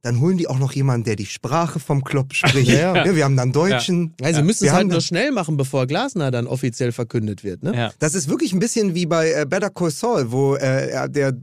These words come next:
Speaker 1: hier der Drogenbaron
Speaker 2: Mhm.
Speaker 1: von, äh, Polos, Los Polos Hermanos,
Speaker 2: Ja.
Speaker 1: wo er anfängt, diesen, das Crystal Meth Labor unten zu bauen und holt dann den Deutschen.
Speaker 2: Ja, ja.
Speaker 1: Auch von einem deutschen
Speaker 2: Ja, ja.
Speaker 1: Schauspieler
Speaker 2: Werner
Speaker 1: gespielt.
Speaker 2: Ziegler.
Speaker 1: Genau.
Speaker 2: Werner Ziegler.
Speaker 1: Werner Ziegler, genau.
Speaker 2: Ja. Ja, und das ist jetzt Jörg Schmatke.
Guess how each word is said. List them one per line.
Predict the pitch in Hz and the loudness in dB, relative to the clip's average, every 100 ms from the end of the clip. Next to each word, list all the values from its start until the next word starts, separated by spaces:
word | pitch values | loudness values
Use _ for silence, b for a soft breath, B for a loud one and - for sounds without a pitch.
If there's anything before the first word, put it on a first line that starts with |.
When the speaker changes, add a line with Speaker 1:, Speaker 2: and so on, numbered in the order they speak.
| - | -10
Speaker 1:
hier | 123 156 | -4 0
der | 135 | 0
Drogenbaron | 117 156 196 190 170 151 208 | 0 -2 0 0 2 4 4
Speaker 2:
Mhm. | 208 | 2
Speaker 1:
von, | - 147 147 147 | 0 0 0 0
äh, | 147 139 139 - 135 | 0 0 0 -2 -4
Polos, | - 165 170 143 151 147 | -2 0 0 0 -4 -2
Los | 139 139 | -2 -2
Polos | 135 165 165 | -2 -2 -2
Hermanos, | 160 135 135 175 233 - B | -2 0 0 0 -2 -6 B
Speaker 2:
Ja. | 151 156 | 0 2
Speaker 1:
wo | |
er | 151 | 2
anfängt, | 151 185 185 165 | 2 -2 -2 -2
diesen, | 151 147 151 143 135 B B | -2 0 0 -2 -6 B B
das | 143 | -10
Crystal | - 185 - 170 | -2 -2 2 2
Meth | 220 208 | 2 0
Labor | 165 131 139 | 0 2 0
unten | 135 151 147 | 0 -2 -4
zu | 151 | -2
bauen | 131 156 165 | 0 2 2
und | |
holt | 160 185 | 2 2
dann | 160 | 0
den | 156 139 | 0 0
Deutschen. | 170 202 208 - 98 - | 2 2 0 -4 -6 0
Speaker 2:
Ja, | 135 | 2
ja. | 151 190 | 4 4
Speaker 1:
Auch | 170 | 4
von | 170 | 2
einem | 160 | 4
deutschen | 175 147 | 2 2
Speaker 2:
Ja, | 170 | 2
ja. | |
Speaker 1:
Schauspieler | 160 202 - 156 | 2 2 2 2
Speaker 2:
Werner | 208 233 190 | 4 4 2
Speaker 1:
gespielt. | 139 269 | 2 0
Speaker 2:
Ziegler. | 208 143 110 | 0 0 0
Speaker 1:
Genau. | 170 170 | 2 4
Speaker 2:
Werner | 190 220 208 | 4 2 0
Ziegler. | 180 139 | 2 2
Speaker 1:
Werner | 233 226 - | 4 4 2
Ziegler, | 226 151 131 | 0 0 0
genau. | 139 143 117 107 _ 220 | 2 2 2 -4 _ -2
Speaker 2:
Ja. | |
Ja, | 220 | 0
und | 135 | 0
das | 151 | -2
ist | 226 - | -6 -4
jetzt | 240 - | -4 -2
Jörg | 233 226 | -4 -4
Schmatke. | - 220 - 110 | -8 -8 -6 -8